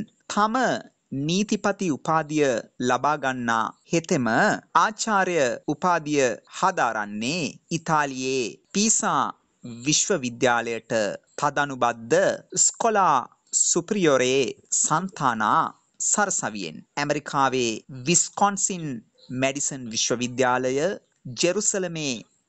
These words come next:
හීබ්‍රු විශ්වවිද්‍යාලය, රුසියාවේ මොස්කව් ජාතික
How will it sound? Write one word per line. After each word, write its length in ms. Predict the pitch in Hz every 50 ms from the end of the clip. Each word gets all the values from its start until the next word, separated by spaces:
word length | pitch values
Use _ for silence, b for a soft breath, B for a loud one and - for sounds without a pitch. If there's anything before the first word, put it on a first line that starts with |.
| _ _ _ -
හීබ්‍රු 580 | - - 170 165 165 147 131 123 143 147 139 131 - - _ _ _ _ _ _ _
විශ්වවිද්‍යාලය, 1000 | 123 120 127 135 - - - 139 127 131 123 120 131 131 127 127 127 123 127 131 147 175 190 156 110 - - _ -
රුසියාවේ 800 | - 147 147 175 185 - - 220 202 185 180 170 170 170 156 139 117 98 - - _ - 127
මොස්කව් 640 | 127 135 143 143 - - - - - 156 143 139 135 120 - - _ _ _ _ _ - 127 -
ජාතික 480 | - - 131 135 143 - 147 - -